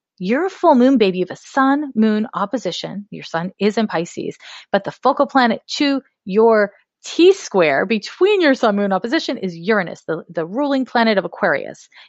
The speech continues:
You also have Mercury and Venus in Aquarius, and you have Mercury in Aquarius sitting on top of your sun in Pisces. This is going to give you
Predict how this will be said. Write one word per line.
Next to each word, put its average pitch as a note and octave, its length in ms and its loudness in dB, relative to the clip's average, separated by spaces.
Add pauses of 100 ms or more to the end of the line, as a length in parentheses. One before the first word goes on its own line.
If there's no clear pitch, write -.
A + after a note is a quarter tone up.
You F#3 180 -8
also A#3+ 380 2
have E3+ 380 -6 (280)
Mercury F#3 420 -2
and A3 160 -4
Venus F3 600 -10
in D3+ 300 -10
Aquarius, - 580 -6
and G3+ 160 -2
you A3+ 60 -2
have C4+ 200 -2
Mercury A3+ 840 -4
in D4+ 160 0
Aquarius G3+ 580 -4
sitting F3+ 300 -4
on A#3 100 0
top - 220 -2
of E3+ 120 -6
your F#3+ 100 -6
sun D3 340 -4
in E3+ 160 -14
Pisces. - 500 -4 (360)
This D4 160 0
is D4+ 100 2
going C4 240 4
to B3 100 -2
give G3 260 2
you D#3 400 -4